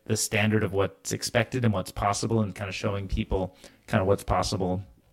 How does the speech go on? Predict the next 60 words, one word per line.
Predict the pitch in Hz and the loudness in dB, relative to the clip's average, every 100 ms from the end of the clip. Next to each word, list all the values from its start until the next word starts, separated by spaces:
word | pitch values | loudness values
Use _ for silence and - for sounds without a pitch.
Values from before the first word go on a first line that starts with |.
| - - | -8 2
And | 139 | 6
I | 131 | 8
think, | 160 151 | 8 6
um, | - 123 107 | 2 4 4
I | 123 | 4
think | 156 | 4
you | 139 | 4
see | - 131 | 4 6
that | 110 104 - _ - | 6 4 -2 _ -2
in, | - 113 104 104 - | 4 6 6 2 -2
it's | - - | -4 2
kind | 143 | 6
of | 113 | 8
a, | 104 - | 6 4
a | 117 | 2
network | 120 135 139 123 | 4 6 4 2
effect | - 113 - | 2 2 2
of | 107 | -4
sorts | - 107 101 110 | 2 2 4 2
around | 101 98 101 | 2 2 0
creativity. | 110 104 - 110 123 147 160 - - - | 0 0 2 4 4 2 0 -10 -20 -4
And | 127 | 2
I | 123 | 4
think | 160 | 4
you | |
see | 165 131 | 6 6
that | 113 107 101 - _ - | 8 6 4 -10 _ 2
all | 135 143 123 | 8 10 10
over | 117 104 | 6 4
the | |
place | 101 110 101 95 - - - | 2 2 2 2 -2 -4 -2
in | 113 | -2
creative | 104 104 98 | 0 0 0
works. | 92 85 | -2 -2
You | 117 | 0
see | 120 131 | 4 6
that, | 107 107 | 6 4
you | 104 | 0
know, | |
I | 95 | -2
think | 107 107 - - - | -2 -4 -6 -16 -12
a | |
common | - 120 113 | 0 4 6
example | 107 104 95 | 6 2 2
is, | 95 - - | -4 -6 -8
is, | 110 101 | -4 -2
you | 98 | -2
know, | |
the | 92 | -2
Beatles | 104 107 104 | 2 2 2
coming | - 101 | 0 -4
out | 92 92 | -2 -4
of | 90 - | -6 -4
the, | 92 87 90 - | -2 -2 -6 -4
I | |
think | 107 | -2
it | 101 | 0
was | 95 | -2
the | - | -2
Berlin | 98 95 101 107 110 113 | -2 0 2 4 4 2